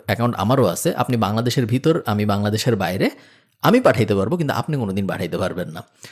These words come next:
সেই ক্ষেত্রে PayPal-এর সার্ভিসটাই আসলে ওখানে বসে না। এটা অনেকটা আমি অন্য আরেকটা বিজনেসকে বাংলাদেশে এসে অন্য আরেকটা জিনিস করতে বলতেছি যেটা আসলে তার বিজনেসই না। So এই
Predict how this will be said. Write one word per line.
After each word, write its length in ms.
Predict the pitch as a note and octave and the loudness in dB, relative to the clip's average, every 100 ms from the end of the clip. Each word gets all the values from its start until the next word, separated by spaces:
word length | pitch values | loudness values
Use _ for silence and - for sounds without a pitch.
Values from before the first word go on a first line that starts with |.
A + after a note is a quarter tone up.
| - | -16
সেই 200 | - C#3 | 0 2
ক্ষেত্রে 240 | C#3 D#3+ F#3 - | 2 2 0 0
PayPal-এর 600 | C#3 C#3+ - F3 F#3+ F#3+ | 0 0 2 4 4 2
সার্ভিসটাই 800 | - - G#2+ A2 C3+ - F#3+ F#3 | 0 -2 -2 0 -2 0 0 0
আসলে 520 | - - C3+ B3 D4+ - _ A2+ | -2 -4 -2 -2 -4 -10 _ -4
ওখানে 200 | B2 A2 | 0 2
বসে 360 | F#2 - - | 4 2 0
না। 180 | D2 - - - | -6 -10 -10 -2
এটা 140 | - | 0
অনেকটা 560 | - D3 D3+ - D#3 C#3+ - - - | 2 2 2 2 2 2 -6 -20 -12
আমি 380 | - A#2+ B2+ B2+ A#2 _ _ _ _ | -4 0 2 0 -2 _ _ _ _
অন্য 320 | D#3+ F#3 G3+ G3+ | 4 6 6 6
আরেকটা 400 | E3 D3 - C#3 | 4 2 2 2
বিজনেসকে 680 | B2+ A#2+ C#3 C3 - D3 - | 4 4 2 2 4 2 4
বাংলাদেশে 600 | G#2+ A#2+ C3+ C#3 D3 C#3 | 0 0 0 0 2 4
এসে 200 | C3+ E3 D#3+ | 4 0 2
অন্য 260 | G3+ G#3+ G3 | 2 2 0
আরেকটা 280 | C#3+ B2+ B2 | 0 2 2
জিনিস 260 | B2 C3 | 2 0
করতে 260 | - B2 C3 | 0 0 2
বলতেছি 340 | A#2+ A2+ C#3 | 2 2 0
যেটা 220 | C3 B2+ | 2 4
আসলে 220 | C3+ - C3+ | 2 0 -2
তার 160 | C3 | -2
বিজনেসই 560 | A#2+ C#3+ C3 C#3+ - - | -2 -2 0 2 0 -2
না। 160 | D2 - - - - - | -10 -14 -20 -20 -14 2
So 160 | E3 - - | 2 2 2
এই 320 | F#3+ A3+ | 4 4